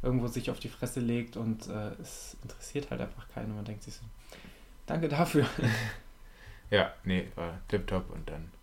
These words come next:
Speaker 2: äh, es war auch das, äh, bin auf das Knie gefallen, das ja schon Patellasehnen ruiniert ist. Aber da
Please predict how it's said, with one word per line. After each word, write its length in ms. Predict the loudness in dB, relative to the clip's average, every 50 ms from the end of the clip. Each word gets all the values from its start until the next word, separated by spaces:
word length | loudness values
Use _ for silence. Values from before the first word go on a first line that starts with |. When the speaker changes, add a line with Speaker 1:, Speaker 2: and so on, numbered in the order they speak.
| -20 -20 -20 -20 -20 -20 -20 -20 -20 -20 -18 -18 -10 0
Speaker 2:
äh, 140 | 4 6 8 8 8
es 140 | 6 8 10
war 260 | 12 12 12 10 8
auch 120 | 6 2 2
das, 360 | 0 0 0 0 -2 -4 4 8 8 10
äh, 220 | 12 12 12 12 10 6 4
bin 140 | 4 4 6
auf 100 | 6 4
das 200 | 4 0 0 0
Knie 220 | 2 4 4 6 6
gefallen, 380 | 4 4 4 4 4 4 4
das 280 | 2 0 -2 -2 -6 -10 -12 -14 -16 -16 -16 -14 -14 -12 -10 -10 -6 -4
ja 180 | -2 -2 -2 -2
schon 320 | -2 -2 -2 -2 -2 -4 -4 -6 -6 -6 -4 -4
Patellasehnen 840 | -4 -4 -4 -2 -2 0 0 0 0 0 -2 -2 0 0 -2 -4 -4 -6 -8 -8 -8 -6 -6 -6 -4
ruiniert 500 | 0 0 2 2 4 4 4 2 2 2
ist. 260 | 0 -2 2 4 4 6 8 8 8 10 10 8 6 6
Aber 200 | 4 0 0 -2
da 140 | -2 -2